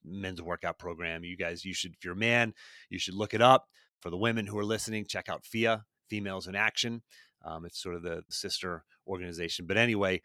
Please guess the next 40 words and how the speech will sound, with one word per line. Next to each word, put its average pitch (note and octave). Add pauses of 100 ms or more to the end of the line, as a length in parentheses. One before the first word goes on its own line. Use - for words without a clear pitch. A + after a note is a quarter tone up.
(280)
sitting B2+
around A2
with F#2+
a F#2+
bunch G2+
of F#2+
guys G2
who G2
are F#2+
locally G2
in E2+
Charlottesville, F#2+ (240)
part G2
of E2+
F F#2
three, F#2
and F2+
we're E2
sitting G#2
around F#2+
a E2+
bonfire F#2
having F2+
a F2+
leadership F2+
discussion. F#2+ (480)
And, F#2+
uh, F#2
one G#2+
of G#2
the G#2
things G2+
came G2+
out D3+
of A2+
it A2+
was G2+ (240)
finding A#2+
ways G#2
to, F#2